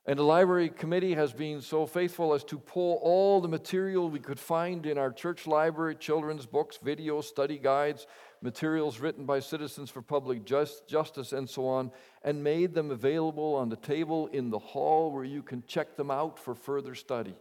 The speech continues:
You still have to go through the whole library procedure, but they'll do that right there at the table. And so over the next six weeks, we're gonna be deeply engaged in a discussion concerning stewardship in various ways.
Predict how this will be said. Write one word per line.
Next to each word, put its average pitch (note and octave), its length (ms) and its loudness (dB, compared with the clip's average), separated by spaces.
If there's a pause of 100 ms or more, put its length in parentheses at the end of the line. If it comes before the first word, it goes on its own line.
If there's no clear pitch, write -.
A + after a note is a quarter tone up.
(840)
You - 60 -20
still A#2 180 -6
have A#2+ 140 -6
to A#2 100 -12
go A2+ 220 -4
through A#2 160 -12
the G#2+ 80 -10
whole A2+ 180 -4
library A2 340 -4
procedure, A2 460 -10
but G#2 140 -10
they'll G#2+ 100 -4
do A2 140 -8
that G#2+ 240 -4
right A#2+ 200 -2
there A2 320 -2 (440)
at A2 140 -4
the A#2+ 60 -10
table. A2+ 440 -4
And A2 100 -6
so D3+ 220 0
over F3 180 0
the E3 100 0
next F3+ 340 -4
six F3 280 -6
weeks, G3 400 -8 (380)
we're E3 80 -2
gonna F#3 180 2
be E3 140 -2
deeply E3+ 640 -2
engaged D3+ 800 -2
in D3 100 -4
a C#3 60 -2
discussion E3+ 720 -4
concerning D3+ 600 -6
stewardship G3+ 920 -6 (480)
in C#3+ 220 -4
various D#3 600 -2
ways. A2+ 440 -2